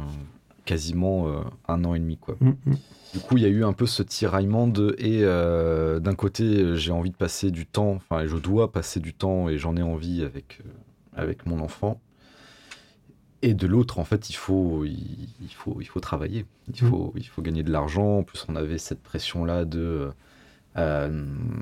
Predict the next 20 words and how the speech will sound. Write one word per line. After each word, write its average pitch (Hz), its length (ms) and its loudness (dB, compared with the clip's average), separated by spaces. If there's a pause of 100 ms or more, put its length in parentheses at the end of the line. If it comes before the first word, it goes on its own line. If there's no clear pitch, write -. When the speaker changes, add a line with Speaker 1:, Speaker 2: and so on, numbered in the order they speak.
(500)
Speaker 1:
enfin, 85 300 0
à 85 40 2
l'époque, 87 360 0
on 82 80 -6
savait 80 240 -4
pas 78 160 -2
trop, 95 420 2
euh, 82 460 0
on 80 160 -2
n'était - 240 -6
pas 82 100 -8
encore 82 320 -4
sûr - 340 -4
pour, 82 360 -2
euh, 78 40 -2
ces 78 220 -6
histoires 87 320 -2
d'années 76 240 0
blanches, 90 720 0
de, 76 340 -2